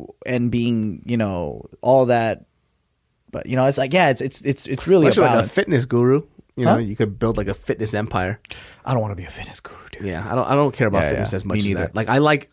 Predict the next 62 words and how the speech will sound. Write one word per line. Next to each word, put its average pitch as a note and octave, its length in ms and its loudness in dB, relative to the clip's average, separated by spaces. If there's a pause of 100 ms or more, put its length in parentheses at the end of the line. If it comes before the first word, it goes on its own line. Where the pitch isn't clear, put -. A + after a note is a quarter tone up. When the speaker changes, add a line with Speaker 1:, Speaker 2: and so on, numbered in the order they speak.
Speaker 2:
I, A#2+ 220 -4
I B2 80 0
care D3 180 2
about A2 200 2
healthy C3 260 0
lifestyle. F#2+ 480 -6 (180)
Speaker 1:
But G#2+ 120 0
Speaker 2:
But A#2+ 40 2
Speaker 1:
he F3 260 0
works G#3 300 2
out C#3+ 140 2
about A#2 320 0 (720)
three F3 160 -4
to F3+ 80 0
four C3+ 320 0
hours C3 320 0
a G#2 40 -2
day, A2+ 280 0
I G#2 60 -4
think - 200 -14
he A2 60 -10
dedicates A2 460 -8
his A2+ 60 -8
Speaker 2:
No, F#2+ 60 -4
Speaker 1:
life. G#2 120 -6
Speaker 2:
fuck A2+ 160 -2
that F#2 140 -4
shit. - 300 -10
Speaker 1:
And B2+ 80 -2
he C3 40 2
says, D#3+ 220 2 (220)
and F#3+ 100 0
he, C#4 240 0
he A#3+ 120 2
doesn't C4 180 2
give G#3 140 4
a F#3 80 4
fuck. G3 240 -6
He's E3+ 120 -4
like, D#3 160 -2
"Yeah, E3 140 2
I'm E3 80 2
broke, D#3+ 320 4
but C#3+ 80 2
I'm C3 80 0
happy, D3+ 500 -8
man." F3 360 -2
Speaker 2:
Hey, A2 280 -2
hey, A2+ 280 2
if A2 160 -2
you're F3 140 6
happy, D#3+ 280 4
then A#2+ 140 2
you're, F#3 160 6
Speaker 1:
Yeah. D3+ 60 0
Speaker 2:
you, C3+ 180 2
you B2+ 160 -2
got A#2 240 2
it. - 120 -6
That's A2 220 -2
the - 80 -4
goal. G2+ 300 0